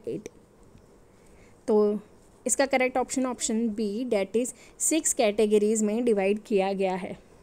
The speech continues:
If the speaker decide, अगर स्पीकर जो स्टेट लेजिस्लेटिव असेंबली का है वो रिज़ाइन करता है तो उसको अपना रेजिग्नेशन किसको देना पड़ता है? स-, judges of the high court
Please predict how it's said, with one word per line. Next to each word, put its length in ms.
If 100
the 280
speaker 300
decide, 520
अगर 140
स्पीकर 580
जो 160
स्टेट 400
लेजिस्लेटिव 640
असेंबली 420
का 120
है 120
वो 100
रिज़ाइन 420
करता 320
है 240
तो 180
उसको 220
अपना 240
रेजिग्नेशन 680
किसको 320
देना 260
पड़ता 260
है? 80
स-, 220
judges 640
of 120
the 140
high 320
court 160